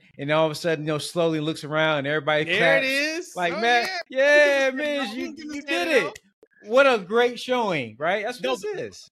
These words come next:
Speaker 2: but great showings are okay if you're already a made person. I don't want great showings when you have no momentum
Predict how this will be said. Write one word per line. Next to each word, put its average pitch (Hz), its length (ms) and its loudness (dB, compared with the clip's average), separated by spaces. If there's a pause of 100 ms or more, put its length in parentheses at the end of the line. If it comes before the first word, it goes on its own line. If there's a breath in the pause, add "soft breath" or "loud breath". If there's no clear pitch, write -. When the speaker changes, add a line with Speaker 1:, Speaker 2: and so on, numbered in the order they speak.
Speaker 2:
but 226 140 -12
great 247 240 -2
showings 254 280 -8
are 202 160 -2
okay 226 220 -8
if 180 100 -10
you're 185 140 -6
already 165 220 -8
a 156 40 -8
made 156 300 -8
person. 151 320 -12 (120)
I 175 120 -2
don't 202 180 -2
want 202 240 -6
great 175 220 -6
showings 170 400 -8
when 156 220 -10
you 165 100 -12
have 165 180 -6
no 160 160 -6
momentum 151 440 -8